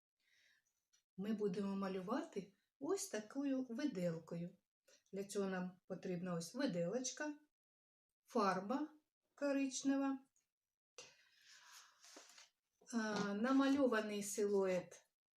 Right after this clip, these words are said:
їжачка, ось мордочка. І для зручності, е, шановні батьки, е, намалюйте отакий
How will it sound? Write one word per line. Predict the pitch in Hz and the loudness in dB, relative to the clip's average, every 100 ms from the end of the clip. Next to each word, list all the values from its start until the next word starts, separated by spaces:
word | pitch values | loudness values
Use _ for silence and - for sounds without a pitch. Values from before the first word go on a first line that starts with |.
| _ _ | _ _
їжачка, | 240 247 285 208 - - - 180 190 254 - 226 | -2 0 4 2 0 -6 0 0 0 -4 -6 -10
ось | 175 - - - _ _ _ _ _ | -8 -8 -12 -16 _ _ _ _ _
мордочка. | 196 196 294 277 262 254 - 254 254 _ _ _ _ _ _ _ _ _ _ _ _ _ _ - - | -4 0 0 2 0 -2 -6 -6 -6 _ _ _ _ _ _ _ _ _ _ _ _ _ _ -18 -6
І | 226 | -2
для | 233 226 220 220 233 | 2 2 2 0 -4
зручності, | 285 330 - 196 175 - 196 185 - - - - | -4 -4 -4 -6 -6 -4 -6 -6 -14 -20 -20 -10
е, | 190 180 | -6 -4
шановні | 196 208 190 185 | -2 -2 0 -2
батьки, | 175 175 - - 180 | -2 -2 -4 -6 -6
е, | 175 - - - _ 247 247 247 _ _ _ - | -6 -10 -20 -20 _ -16 -14 -16 _ _ _ -2
намалюйте | 320 285 226 196 - 185 196 - _ _ - - - _ _ - | 2 4 4 2 0 -2 -4 -10 _ _ -20 -20 -20 _ _ -10
отакий | 214 196 208 190 202 | -4 -4 -2 -2 -4